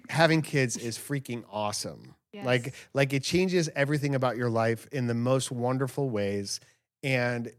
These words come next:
Speaker 1: there's something about being young when you have kids that is magical because you have more, you have energy and you have drive.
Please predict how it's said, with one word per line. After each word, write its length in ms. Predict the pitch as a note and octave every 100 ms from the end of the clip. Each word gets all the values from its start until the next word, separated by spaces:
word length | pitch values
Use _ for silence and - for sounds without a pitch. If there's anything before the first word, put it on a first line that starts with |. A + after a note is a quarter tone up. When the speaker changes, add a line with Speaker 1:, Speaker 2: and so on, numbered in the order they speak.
| _
Speaker 1:
there's 240 | - C3 B2+
something 520 | - G3 G#3+ A3+ G3+
about 420 | D3 C3 B2 B2
being 340 | B2 B2 A#2+ A2+
young 560 | A2 B2 C3 D#3+ E3
when 160 | C3+ A#2+
you 100 | A#2
have 220 | A#2 A2
kids 640 | - B2+ A#2+ D3+ D3+ - - _ _ _ _ _
that 200 | B2 A#2
is 180 | A#2+ A#2 - _ -
magical 560 | B2+ B2 A#2+ A2+ F#2
because 300 | E2+ G#2+ A2+
you 80 | A#2+
have 200 | A#2+ A2
more, 200 | A2+ A#2
you 120 | D3
have 140 | D3+ C3
energy 640 | A#2+ A#2 A#2 G#2+ A2 A2 A#2
and 120 | A2
you 80 | A2
have 120 | A2 G2+
drive. 480 | G#2+ G#2 G#2 G2+